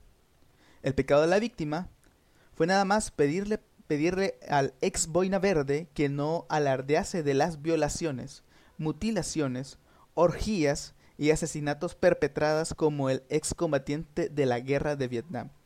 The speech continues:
Básicamente, Mike Ramírez era el primo de, de Richard y ya venía como, después de la, vino de la guerra de Vietnam, este, y era muy cercano a Richard. Este, y, y, y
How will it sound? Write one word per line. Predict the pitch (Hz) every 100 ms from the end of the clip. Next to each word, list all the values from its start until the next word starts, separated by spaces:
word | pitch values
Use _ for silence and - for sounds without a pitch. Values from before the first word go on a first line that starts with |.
| - -
Básicamente, | - 196 180 180 190 202 175
Mike | 151 151 175
Ramírez | 185 170 196 220
era | 175 147
el | 143
primo | 160 175 160
de, | 131
de | 139 131
Richard | 156 220 247 - _ _ - -
y | 139
ya | 143 151
venía | 156 151 170 170
como, | 160 135 123
después | 127 - 180
de | 180
la, | 156 143
vino | 139 139 143 160 165
de | 151
la | 156 143
guerra | 160 160
de | 160
Vietnam, | 165 160 185 175 - - - - -
este, | 131 127 - - 127 127 -
y | 143
era | 143
muy | 151 175 214
cercano | 165 135 143 143 131 - 175 _ _ _ _ _ _ -
a | 131
Richard. | 165 - - - _ _ _ _ -
Este, | 139 - - 131 127 123 - _ _ _ _ _ _ _ _ _ _ _ _ _ _ _ _
y, | 131 -
y, | 165 175 180
y | 165